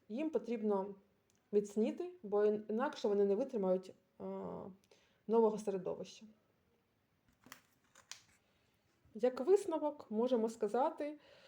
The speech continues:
що трахеліум не для тих, хто любить, е, швидкий результат.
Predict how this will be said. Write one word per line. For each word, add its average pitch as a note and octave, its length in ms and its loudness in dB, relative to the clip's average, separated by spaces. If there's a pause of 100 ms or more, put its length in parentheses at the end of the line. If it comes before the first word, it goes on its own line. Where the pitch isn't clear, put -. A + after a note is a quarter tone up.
(200)
що A3 360 2
трахеліум D4+ 920 0
не A#3 140 4
для B3 140 8
тих, G3+ 240 0
хто G3+ 160 2
любить, B3 400 -2
е, F#3 160 2
швидкий G3+ 400 0
результат. G3 560 -2